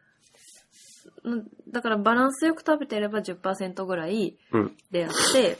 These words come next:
Speaker 2: うん。
Speaker 1: それは、あの、一日に必要なカロリーのところに、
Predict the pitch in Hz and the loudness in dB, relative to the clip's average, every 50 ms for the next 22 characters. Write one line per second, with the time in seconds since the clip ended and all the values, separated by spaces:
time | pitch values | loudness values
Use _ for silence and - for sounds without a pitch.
0 | - - 104 98 98 - - - - - 240 254 269 285 294 277 214 - - - | -4 -2 -2 -2 -2 -4 -8 -10 -10 -4 -2 0 2 2 2 2 2 0 -2 -6
1 | - - 175 175 175 175 170 170 170 202 170 - 202 190 185 185 - 185 170 175 | -10 -10 -8 -6 -6 -4 -4 -4 -4 -6 -6 -6 -6 -6 -6 -6 -6 -8 -8 -8
2 | - - - - 196 190 190 185 185 190 185 - - - 190 180 175 156 156 151 | -10 -14 -10 -6 -4 -4 -2 -4 -4 -6 -8 -8 -6 -4 -4 -2 -2 -4 -4 -6
3 | 143 147 - - - - 151 151 156 151 147 147 - | -8 -10 -12 -14 -12 -10 -8 -8 -6 -8 -8 -12 -14